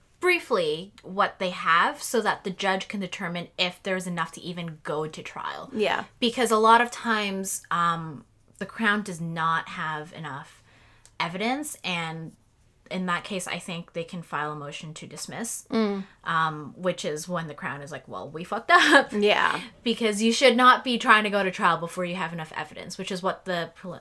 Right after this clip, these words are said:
Speaker 1: prelim hearing is supposed to determine.
Speaker 2: Yes.
Speaker 1: 'Cause I've, I think I've sat in on one or two of those.
Speaker 2: Okay.
Speaker 1: Yeah, it's kind of, I find those a little more fast-paced than a regular trial because you're going through things in brief.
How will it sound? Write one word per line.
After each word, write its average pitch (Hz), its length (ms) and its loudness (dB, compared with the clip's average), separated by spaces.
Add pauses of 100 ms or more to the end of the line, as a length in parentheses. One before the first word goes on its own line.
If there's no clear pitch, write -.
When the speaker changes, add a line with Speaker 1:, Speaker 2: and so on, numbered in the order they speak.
(140)
Speaker 1:
prelim 165 260 -8
hearing 147 300 -12
is 156 80 -14
supposed - 360 -16
to - 380 -16
determine. - 220 -8
Speaker 2:
Yes. - 420 -2 (220)
Speaker 1:
'Cause - 100 -10
I've, 208 220 -6
I 214 60 -8
think 294 180 -10
I've 415 100 -6
sat 190 280 -4
in 175 120 -6
on 151 200 -10
one 147 160 -12
or 143 40 -10
two - 240 -16
of - 120 -16
those. - 320 -14 (160)
Speaker 2:
Okay. 370 500 -6
Speaker 1:
Yeah, 190 340 0
it's 254 220 0
kind 311 260 2
of, 330 240 2 (440)
I 233 120 6
find 247 260 2
those 233 140 0
a 226 40 -2
little 208 200 -2
more 202 160 -4
fast-paced 180 880 -4
than 165 340 -6
a 165 160 -8
regular 156 340 -8
trial 190 280 -4
because 180 380 -12
you're 160 80 -12
going 160 240 -8
through 170 180 -12
things 151 240 -12
in 147 120 -12
brief. 139 400 -10